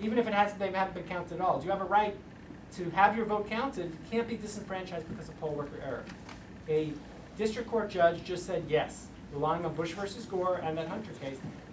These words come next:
That case is going to the Sixth Circuit. That's the one of two that could end up at the Supreme Court.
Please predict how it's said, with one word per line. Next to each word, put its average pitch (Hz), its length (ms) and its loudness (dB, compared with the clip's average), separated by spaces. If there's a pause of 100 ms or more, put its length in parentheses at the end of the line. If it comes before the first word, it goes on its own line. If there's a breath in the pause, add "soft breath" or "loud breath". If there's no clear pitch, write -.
That 185 320 6
case 190 200 -2
is 175 60 -8
going 175 240 0
to 165 60 -8
the 156 60 -8
Sixth - 260 -8
Circuit. 156 320 -4 (300)
That's 180 220 0
the 175 80 -6
one 180 220 4
of - 140 -4
two 285 440 0 (840)
that 175 380 4
could 196 180 -2
end 180 140 0
up 170 120 0
at 156 80 -6
the 151 60 -8
Supreme 151 380 -4
Court. 139 260 -6